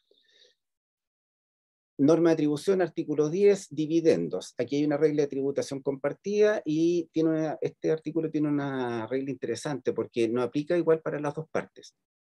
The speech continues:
Eh, dice que lo, el impuesto máximo que se puede cobrar un dividendo es cinco por ciento o diez por ciento, dependiendo de la participación que tenga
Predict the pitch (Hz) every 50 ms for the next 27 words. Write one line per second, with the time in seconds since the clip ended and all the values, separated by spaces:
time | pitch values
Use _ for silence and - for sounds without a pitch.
0 | _ _ - 107 104 101 101 101 98 101 101 98 95 95 - _ _ _ _ _
1 | _ _ - 123 147 143 - 160 156 151 - 143 147 151 156 151 - - 117 113
2 | 123 117 - - 120 117 117 113 - 143 139 - - 123 131 151 165 - - 190
3 | 175 170 - 160 - 165 156 156 151 156 156 143 143 147 143 151 151 143 143 139
4 | 131 135 139 151 160 165 175 175 180 180 165 - 120 131 123 120 - - - -
5 | - 175 185 180 190 180 - 175 160 - 185 180 175 175 - 165 - 135 123 143
6 | 156 156 - 165 160 - - 170 170 170 - 170 160 139 139 135 131 123 127 147
7 | 147 151 160 156 156 147 139 131 131 127 123 123 120 - - 110 - 127 - -
8 | 110 - - - 151 165 175 - - 160 156 - 147 156 165 170 165 180 185 190
9 | 214